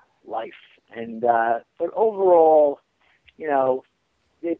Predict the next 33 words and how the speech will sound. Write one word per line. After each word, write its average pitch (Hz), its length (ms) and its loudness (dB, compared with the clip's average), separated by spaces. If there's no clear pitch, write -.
they've 170 200 0
done 175 160 -2
a 170 40 -4
good 151 260 -2
job. 120 460 2
They've 131 160 -6
done 156 140 -6
a 151 60 -2
really 156 280 -2
good 143 220 -6
job. 113 420 -2
And, 120 280 -14
and, 139 220 -10
you 151 80 -12
know, 127 140 -2
there's 110 200 -6
growing 208 440 2
pains 180 640 -12
and 123 560 -8
there's, 117 360 -4
you 180 120 -12
know, 139 320 0
easy. 233 440 -8
It's - 260 -4
just - 100 -20
not 151 360 0
easy. 135 440 -10
But, 160 240 6
um, 160 440 4
the - 80 -12
bottom 233 400 4
line 185 380 2
is 165 300 -2